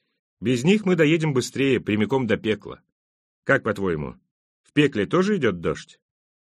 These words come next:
Может, лучше поднести к Растеру хорошую шапку? Ему нужен топор, улыбнулся Джон. И вино. Умная голова наш старый медведь. Если одичалого напоить хорошенько, авось он только ухо ему отрубит,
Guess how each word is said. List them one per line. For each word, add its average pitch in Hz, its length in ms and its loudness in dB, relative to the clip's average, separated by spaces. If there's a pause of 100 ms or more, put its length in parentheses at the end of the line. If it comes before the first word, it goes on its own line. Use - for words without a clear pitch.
(160)
Может, 110 240 -4
лучше 131 240 -2
поднести 120 480 -2
к - 80 -10
Растеру 117 540 0
хорошую 113 440 0
шапку? 180 560 -6 (680)
Ему 147 340 2
нужен 170 320 0
топор, 156 500 0 (160)
улыбнулся 87 540 -4
Джон. 76 320 -10 (440)
И 110 120 -4
вино. 127 400 0 (640)
Умная 135 500 2
голова 131 380 4
наш 104 220 -2
старый 90 260 -2
медведь. 76 460 -4 (400)
Если 143 300 2
одичалого 127 520 2
напоить 151 380 2
хорошенько, - 640 -4 (340)
авось 120 380 0
он 127 120 -2
только 135 260 -2
ухо 123 600 0
ему 110 300 0
отрубит, 90 500 -4